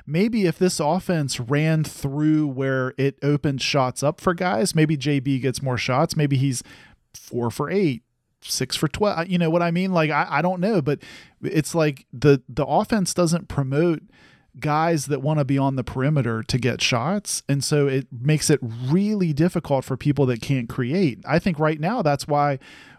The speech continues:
we are suddenly feeling like Malik Curry and Taz are the two dominant scorers, because w-, in,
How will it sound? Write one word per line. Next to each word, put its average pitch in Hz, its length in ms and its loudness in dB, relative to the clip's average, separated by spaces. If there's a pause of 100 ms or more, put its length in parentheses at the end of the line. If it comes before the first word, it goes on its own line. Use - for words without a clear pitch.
we 160 240 2
are 143 160 0
suddenly 165 460 0
feeling 160 380 2
like 131 240 0
Malik 131 380 2
Curry 143 540 0
and 123 160 -2
Taz 139 680 -2 (440)
are 135 340 0
the 117 200 -6
two 151 340 2
dominant 135 580 0
scorers, 175 460 0
because 131 400 -2 (720)
w-, 151 200 4 (100)
in, 185 260 2